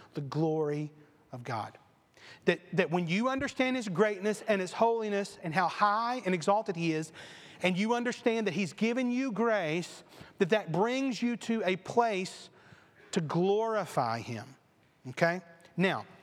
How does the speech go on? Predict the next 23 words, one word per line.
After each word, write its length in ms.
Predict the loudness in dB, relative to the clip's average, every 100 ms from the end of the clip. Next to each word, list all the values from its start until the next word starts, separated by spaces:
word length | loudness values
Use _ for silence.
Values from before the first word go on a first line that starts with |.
| -20 -20 -20 _ _ -14
this 480 | 0 2 2 -2 -10 -8
week, 560 | 0 0 0 -4 -8 -10 -20 -20 _ -20 -20 _ _ -16 0
I 240 | 2 2
got 240 | 2 0 0 -8 -20 -20 -20 _
sucked 600 | -18 -16 0 0 0 -2
into 460 | 0 0 0 -2 0
a 80 | 0
YouTube 1000 | -2 -4 0 0 0 -4 -2 0 -2 -6 -10 -20 -10
wormhole. 840 | 0 2 2 -2 -4 -6 -6 -14 -18 -20 -20 -20 -20 -20 -20 -20 -20 -20 -20 -20 -12 0
You 100 | 2
ever 140 | 2
been 240 | 0 2
on 100 | 2
one 180 | 2 2
of 20 |
those? 460 | 2 0 -2 -8 -16 -20 -20 -20 -20 -20 -20 -18 -20 -20 -20 -20 -2
You 100 | 0
know, 400 | 2 2 0 0
it's 160 | 0 2
like 180 | 2 2
nine 400 | 2 2 0 0
P 300 | 0 0 0
M. 360 | 0 0 -4